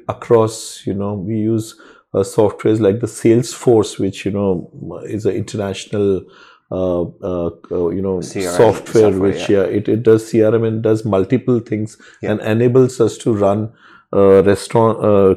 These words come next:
Speaker 1: catering business with a lot of systems and processes.
Speaker 2: Mm.
Speaker 1: Uh, we have worked very hard on mass personalization because, you know, when we talk of, uh, two thousand people, high net worth individual, and similarly, you know, we have a wedding going on in Bombay and then in Delhi,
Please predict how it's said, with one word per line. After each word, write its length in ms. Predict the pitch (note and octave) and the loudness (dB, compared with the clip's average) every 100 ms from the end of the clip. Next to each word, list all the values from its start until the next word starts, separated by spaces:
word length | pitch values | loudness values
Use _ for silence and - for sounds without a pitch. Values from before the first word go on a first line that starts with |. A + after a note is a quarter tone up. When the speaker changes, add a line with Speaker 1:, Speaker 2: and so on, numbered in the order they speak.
| - | 4
Speaker 1:
catering 340 | A2+ - A#2+ | 2 4 0
business 340 | A2 A2+ A2 - | 0 0 -4 -2
with 120 | A2 | 0
a 20 | |
lot 160 | G#2+ C#3 | 2 0
of 80 | |
systems 540 | D3+ - G#2+ - B2 - | -2 -4 -6 -6 -6 -4
and 140 | G#2 | -8
processes. 680 | - F#2 - D#2+ - C#2+ - - | -4 -6 -4 -10 -8 -14 -14 -12
Speaker 2:
Mm. 260 | G#2 F#2+ F#2 - - | -10 -10 -12 -18 2
Speaker 1:
Uh, 160 | A2+ A2 | 2 6
we 80 | B2 | 4
have 120 | A#2 | 6
worked 300 | A#2 - - | 4 4 4
very 220 | A2 D3 | 6 6
hard 320 | G#2+ B2 B2 | 4 2 2
on 240 | B2+ B2+ F#2+ | 2 0 0
mass 480 | F#2+ B2+ C#3+ - - - - - | 0 0 -2 -16 -20 -20 -20 0
personalization 920 | C#3 A#2+ - B2 G2 F2 E2+ - D#2+ - | 2 2 4 4 4 2 -4 -6 -12 -12
because, 300 | F2 G2 F#2+ | -6 -6 -6
you 80 | F#2+ | -8
know, 120 | F#2+ | -6
when 180 | F#2+ F#2+ | -4 -6
we 100 | G2 | -6
talk 300 | G2 G2 - | -4 -4 -2
of, 220 | F#2+ - _ - _ _ | -2 -4 _ -20 _ _
uh, 120 | F2 - | -8 0
two 100 | B2 | 2
thousand 400 | A2+ A2 G2 G2+ | 4 2 2 0
people, 360 | F2+ G#2+ - G2 | -2 -4 0 -2
high 200 | - G2 | 0 0
net 300 | G#2+ G2+ F#2+ | 0 -2 0
worth 200 | G2+ - | -2 -2
individual, 600 | F#2 F#2+ F#2 F2+ - F2 - - _ | -4 -2 -2 -4 -4 -6 -8 -20 _
and 180 | F#2 G#2 | -8 -8
similarly, 680 | - A#2 A2+ A#2 A2+ A2 A2 | -4 -2 2 4 4 4 4
you 100 | G#2 | 4
know, 160 | G#2 G#2 | 2 0
we 160 | G2+ | 0
have 180 | G2+ G2 | -2 -2
a 60 | G2 | 0
wedding 340 | G2 F#2+ G2+ | 0 0 0
going 220 | G2 G2 | 0 0
on 140 | G2 G2 | -2 -4
in 160 | G2 | -2
Bombay 500 | G2 G2+ G2 G2 G2+ | -2 -2 0 0 2
and 240 | G2+ F#2+ F#2+ | 2 0 -4
then 100 | F#2+ | -6
in 200 | F#2+ F2+ | -6 -2
Delhi, 480 | G2+ G#2+ G#2+ G2 | 0 2 0 -2